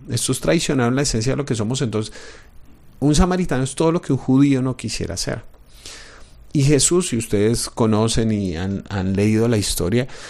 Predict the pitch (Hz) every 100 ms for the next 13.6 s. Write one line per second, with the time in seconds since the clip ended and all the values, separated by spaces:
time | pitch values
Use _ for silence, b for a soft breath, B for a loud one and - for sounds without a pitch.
0 | B B 123 110 110 104 120 131 - 135
1 | 127 - - - 110 104 92 92 95 95
2 | - 113 104 107 127 123 123 117 107 85
3 | 101 107 104 98 98 95 90 101 110 117
4 | 113 101 - 87 101 B B B - -
5 | 92 90 113 98 92 95 95 - 98 101
6 | 82 71 120 95 95 - 95 90 80 73
7 | - - 104 98 104 98 101 107 135 101
8 | 98 - 107 104 113 - 127 107 127 113
9 | - 90 - - 151 120 90 90 98 -
10 | 131 - - 113 95 107 - B B B
11 | B B B B - 120 113 - 104 120
12 | 139 - 131 120 - - - 123 123 143
13 | 165 143 - 101 113